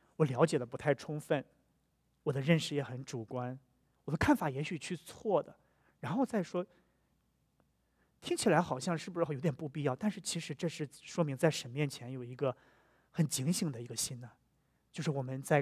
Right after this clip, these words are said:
分析一些事、看一些人的时候，因为我们，我们说的都不算的，这只是我们很有限的，甚至片面的，甚至错误的一些看法。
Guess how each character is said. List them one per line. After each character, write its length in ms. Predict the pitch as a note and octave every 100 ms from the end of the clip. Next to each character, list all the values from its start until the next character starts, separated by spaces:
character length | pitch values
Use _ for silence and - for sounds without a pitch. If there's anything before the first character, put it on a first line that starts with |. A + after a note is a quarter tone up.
| C#3 -
分 240 | - E3
析 140 | D#3+
一 60 | D#3
些 60 | D3
事、 200 | - C#3+
看 240 | - C#3+
一 20 |
些 140 | C3+ C#3
人 140 | B2
的 80 | C3
时 60 |
候， 60 | B2+ _ _ _ _ -
因 140 | C4
为 40 |
我 80 | A#3+
们， 220 | F3 C#3+ - _
我 120 | F3+
们 100 | D3
说 180 | C3+ G#3
的 80 | F3+
都 140 | F#3+
不 160 | F3+ -
算 280 | - F3 C3+
的， 120 | A#2 - _ _ _ _ _ _
这 140 | - A3
只 160 | G3
是 140 | D#3 D#3+
我 100 | C#3+
们 140 | B2+
很 120 | A#2
有 160 | D3+ A#2+
限 260 | G#2+ C#3+ B2
的， 60 |
甚 200 | A#2+ E3+
至 80 | D3+
片 240 | - F#3+
面 120 | D#3 C3+
的， 60 |
甚 160 | - G3
至 80 | F#3+
错 340 | - - G#3
误 160 | F3+ E3+
的 160 | C3 - _ _ _ _
一 60 | F3
些 140 | D#3
看 240 | - - C#3
法。 200 | -